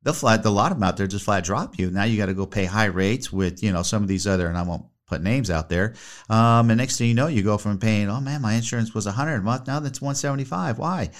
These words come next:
I didn't do anything wrong." "Ah, you didn't pay some of your other bills and your score dropped." "Oh, okay. Get back on track, sir." Right? So just, just be aware of that when you're out there, guys, that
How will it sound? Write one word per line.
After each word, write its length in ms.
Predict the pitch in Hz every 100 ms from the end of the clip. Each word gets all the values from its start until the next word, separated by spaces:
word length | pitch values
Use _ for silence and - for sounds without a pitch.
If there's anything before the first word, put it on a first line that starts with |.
| - -
I 60 | 151
didn't 160 | 156
do 120 | 160
anything 260 | 156 151 160
wrong." 320 | 170 170 101 - - _
"Ah, 320 | 120 139 151
you 160 | 135 107
didn't 140 | 123
pay 140 | 117 131
some 180 | 131 123
of 60 |
your 80 | 120
other 120 | 117
bills 380 | 110 120 131 131
and 100 | 113
your 80 | 110
score 600 | 110 - 113 127 143 143
dropped." 540 | 101 85 80 - - -
"Oh, 1120 | 78 85 104 113 117 120 117 113 98 87 82 78 117
okay. 340 | 120 101 95 - - - _
Get 160 | - 92
back 180 | 101 107
on 100 | 101
track, 260 | - 92
sir." 340 | - 78 87 - _ _ _
Right? 300 | 92 104 117 - _ _
So 420 | 131 123 117 117 -
just, 300 | 156 - 156
just 200 | 190 190
be 120 | 175
aware 420 | 135 117 135 135
of 60 | 110
that 240 | 110 101
when 100 | 104
you're 160 | 95 92
out 200 | 107 101
there, 120 | 95
guys, 420 | 92 90 87 -
that 380 | 98 90 85 -